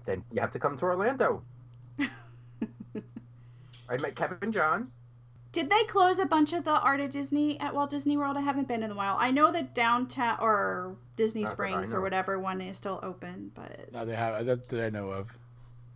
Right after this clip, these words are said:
Speaker 3: I think there's the one on Boardwalk closed.
Speaker 1: No, the one in, um, in Grand Flow closed, but that's been closed for quite a while now.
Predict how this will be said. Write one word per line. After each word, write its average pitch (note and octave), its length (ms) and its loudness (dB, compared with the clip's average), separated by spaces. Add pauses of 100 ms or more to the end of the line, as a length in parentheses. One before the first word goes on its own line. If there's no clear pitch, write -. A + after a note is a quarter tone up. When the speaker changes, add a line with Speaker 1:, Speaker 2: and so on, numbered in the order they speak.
(160)
Speaker 3:
I D#3 80 4
think G3+ 220 2
there's F3 200 4
the F3 120 2
one D#3+ 580 4 (180)
on C#3+ 200 -4
Boardwalk B2 420 0
closed. F2+ 400 -10 (640)
Speaker 1:
No, B2+ 340 2
the A#2 140 -2
one D#3 180 2
in, C#3 340 -2
um, G#2+ 400 -2 (880)
in A2 460 -6
Grand A#2+ 320 0
Flow A2+ 220 2
closed, E2+ 320 -4
but G#2 100 -12
that's G#2 220 -2
been D3+ 120 -4
closed G2 220 -2
for G2 100 -4
quite E2 280 0
a - 20 -2
while D#2+ 340 2
now. C2 140 -10